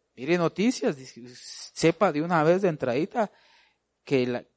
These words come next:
si no la mayoría de lo que dicen las noticias es mentira.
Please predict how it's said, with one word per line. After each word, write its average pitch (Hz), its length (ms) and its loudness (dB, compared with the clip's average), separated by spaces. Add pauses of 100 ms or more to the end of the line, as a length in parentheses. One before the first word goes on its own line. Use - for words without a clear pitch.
(1080)
si - 380 -6
no 156 240 6
la 285 140 2
mayoría 139 720 -4 (1400)
de 131 220 2
lo 127 140 0
que 127 100 0
dicen 160 260 2
las 170 120 -2
noticias 202 640 -4 (340)
es 131 200 -2
mentira. 156 680 -2